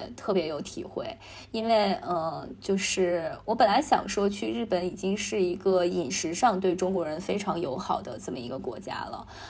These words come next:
但是我去那边发现就是，嗯，我以前也去日本出过差，但是，嗯，怎么说，我住的酒店可能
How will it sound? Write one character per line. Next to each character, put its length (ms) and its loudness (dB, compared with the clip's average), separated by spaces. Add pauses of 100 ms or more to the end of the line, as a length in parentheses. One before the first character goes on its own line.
(120)
但 180 6
是 100 0
我 120 4
去 180 2
那 100 2
边 160 4
发 240 2
现 320 0
就 160 -2
是， 480 -2 (420)
嗯， 440 -6
我 100 4
以 80 4
前 160 2
也 120 2
去 200 -2
日 80 0
本 160 -2
出 140 -2
过 100 4
差， 400 4
但 220 -2
是， 680 2
嗯， 380 -8
怎 140 -4
么 80 -4
说， 260 2
我 100 2
住 180 -2
的 100 2
酒 160 -2
店 260 0
可 160 -6
能 800 -8